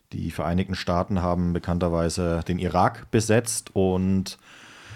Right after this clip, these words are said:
im Film wird eine kleine Operation, äh, von U-S-Soldaten gezeigt, die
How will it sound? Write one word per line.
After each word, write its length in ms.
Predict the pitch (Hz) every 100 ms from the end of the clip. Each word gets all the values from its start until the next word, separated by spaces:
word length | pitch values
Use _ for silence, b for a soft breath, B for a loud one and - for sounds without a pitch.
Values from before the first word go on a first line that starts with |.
| B B -
im 160 | 123 143
Film 340 | - 120 127
wird 180 | 113 113
eine 460 | 95 95 95 92 87 - -
kleine 460 | - 98 139 131
Operation, 920 | 113 113 95 92 - 98 104 117 117 110 - - -
äh, 380 | 101 98 95 92
von 320 | 95 95 92
U-S-Soldaten 960 | 98 95 101 113 101 101 104 107 101 95 _ _ _ _ -
gezeigt, 560 | 98 - 92 104 - -
die 320 | 90 90